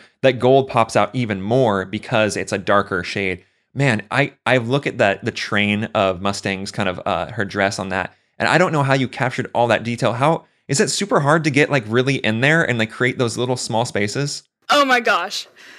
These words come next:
Speaker 2: That one was a pain in the butt because at the time I was using, it's like a gold foil, like, ink, and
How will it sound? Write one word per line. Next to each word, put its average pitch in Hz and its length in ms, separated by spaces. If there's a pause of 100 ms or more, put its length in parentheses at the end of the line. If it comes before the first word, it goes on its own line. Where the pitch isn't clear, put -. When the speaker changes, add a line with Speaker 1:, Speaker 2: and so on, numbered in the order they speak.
(440)
Speaker 2:
That 277 400
one 381 160
was 285 160
a 254 40
pain 302 360
in 294 60
the 277 60
butt 220 200
because 233 200
at 302 100
the 320 60
time 330 640
I 247 140
was 269 180
using, 269 240
it's 226 140
like 240 120
a 208 60
gold 220 400
foil, 214 440
like, 175 280 (200)
ink, 202 380 (400)
and 233 340